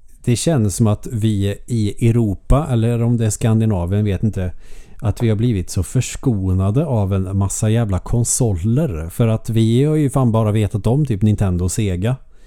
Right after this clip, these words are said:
fram tills typ PlayStation kom.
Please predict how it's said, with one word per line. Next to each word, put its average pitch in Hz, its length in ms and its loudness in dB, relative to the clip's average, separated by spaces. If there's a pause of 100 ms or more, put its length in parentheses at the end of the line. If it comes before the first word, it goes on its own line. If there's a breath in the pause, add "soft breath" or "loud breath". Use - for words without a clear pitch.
(500)
fram 101 340 2
tills 87 360 -2
typ 95 160 -2
PlayStation 101 640 2
kom. 90 240 -4